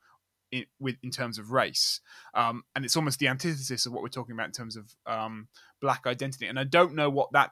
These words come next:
says in terms of power relations, because maybe there's, it's a case where, uh, whiteness can take more subversion,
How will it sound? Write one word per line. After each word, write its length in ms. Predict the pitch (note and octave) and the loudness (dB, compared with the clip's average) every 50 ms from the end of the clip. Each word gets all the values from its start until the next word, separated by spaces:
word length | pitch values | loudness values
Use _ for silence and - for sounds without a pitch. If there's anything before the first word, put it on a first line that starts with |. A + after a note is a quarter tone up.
| - _ | -2 _
says 280 | - - - D3 C3+ B2+ | -4 -2 -2 -2 -2 -4
in 80 | C3+ C3 | -6 -6
terms 260 | C#3+ C3+ C3 B2+ B2+ | -4 -6 -6 -6 -8
of 160 | A#2+ - - | -10 -12 -8
power 260 | - D#3+ D3+ C#3+ C3 | -4 2 4 4 4
relations, 520 | A#2 A2+ G#2+ G#2 G2+ G2 - F#2 F2+ - - | 4 0 -2 -4 -6 -6 -10 -12 -12 -14 -14
because 180 | _ A#2 A2 | _ -12 -6
maybe 300 | C3 C3+ D3 D#3 D3 C#3+ | -4 -2 -2 0 0 2
there's, 240 | C3 C3 B2+ B2+ - | 2 2 0 0 -4
it's 160 | - - - C3 | -10 -12 -12 -12
a 40 | |
case 340 | - - B2+ A#2+ A2+ - - | -4 -2 -2 0 0 -2 -2
where, 320 | B2 A#2+ A#2+ A#2 A2+ A2 - _ - - - - - - _ - | 0 2 2 2 2 2 -2 _ -16 -20 -20 -20 -20 -20 _ -2
uh, 280 | - A#2 A2+ A2+ A2+ - - | 0 2 2 2 2 0 -2
whiteness 420 | B2 B2+ C3 C3+ - - C#3 C#3 | -2 -2 -2 -2 -2 -4 -4 -4
can 200 | - - C#3+ C3 | -4 -4 -6 -6
take 400 | B2+ - - D#3+ D3+ D#3 - - - - | -6 -4 -4 -2 -4 -4 -6 -10 -12 -8
more 220 | D#3 D#3 D3 C#3+ C3+ | -4 -2 -2 -2 -2
subversion, 840 | - - D3 C#3 B2+ C3+ D3 D3+ D3+ D3+ C3+ D#3 D#3 D#3+ E3 E3 | -4 -4 -6 -6 -4 -2 0 0 0 0 0 -2 -2 -2 -4 -6